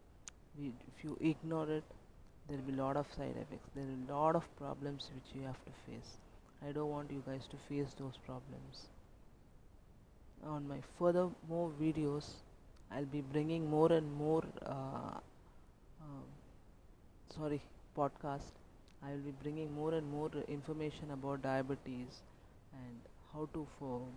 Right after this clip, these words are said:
follow your, uh, diet plans. Everything. I will also be sharing my experiences and whatever the knowledge I have and whatever I have seen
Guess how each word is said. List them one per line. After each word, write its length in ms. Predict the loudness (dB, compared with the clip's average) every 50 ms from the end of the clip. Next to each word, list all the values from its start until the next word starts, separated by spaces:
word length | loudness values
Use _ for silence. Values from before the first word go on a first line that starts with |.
| -12 -14 -18 -18 -18 -8 -2
follow 540 | 2 2 4 4 4 4 4 2 2 0 -2 -6 -6 -6
your, 200 | -4 -4 -4 -4
uh, 460 | -6 -8 -10 -10 -8 -8 -8 -8 -10 -6 -2
diet 280 | 0 4 4 4 2 0 -4
plans. 440 | -8 -8 -8 -8 -8 -8 -6 -6 -6 -8 -10 -14 -18 -18 -18 -18 -18 -18 -16 -6 -2
Everything. 360 | 0 0 0 0 0 -2 -2 -2
I 140 | 0 0 4
will 220 | 4 6 8 10
also 300 | 10 10 10 8 2 -2
be 180 | 0 0 0 -2 -2 -8 -14 -14 -6 -2
sharing 400 | 0 2 4 4 4 4 2 -2 -4 -4 0 2
my 160 | 4 4 6
experiences 1000 | 4 4 2 0 -4 -4 -2 -2 0 0 0 0 -2 -2 -4 -4 -4 -4 -2 -2 -2
and 140 | 0 2
whatever 280 | 2 2 2 2 2 4
the 120 | 4 4
knowledge 400 | 4 6 8 8 8 8 8 6 4 0
I 200 | 0 6 8 10
have 360 | 10 10 10 10 8 8 6 4 -2 -8 -16 -18 -18 -20 -20 -18 -18 -18 -18 -18 -18 -8 -6
and 200 | -4 -2 0 4
whatever 320 | 6 6 6 6 6 4 4
I 120 | 4 4
have 160 | 2 0 0
seen 480 | -2 4 6 8 8 10 8 6 4